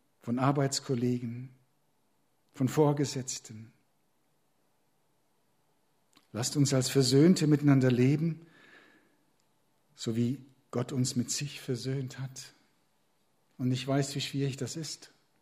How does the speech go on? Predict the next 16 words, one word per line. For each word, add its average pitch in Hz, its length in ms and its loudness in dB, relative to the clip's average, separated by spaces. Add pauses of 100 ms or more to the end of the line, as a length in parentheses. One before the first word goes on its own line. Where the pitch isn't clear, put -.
(580)
Es 110 180 -8
ist 113 200 -6
manchmal, 117 500 -2 (580)
dauert's 117 380 -6
Monate, 139 400 6
Jahre, 131 460 0
bis 123 180 -6
man 123 140 2
wieder 120 140 0
sagt, 120 340 -6 (600)
jetzt 135 360 0
bin 120 140 -4
ich - 180 -8
wieder 110 140 -8
so 113 240 -12
weit. - 340 -20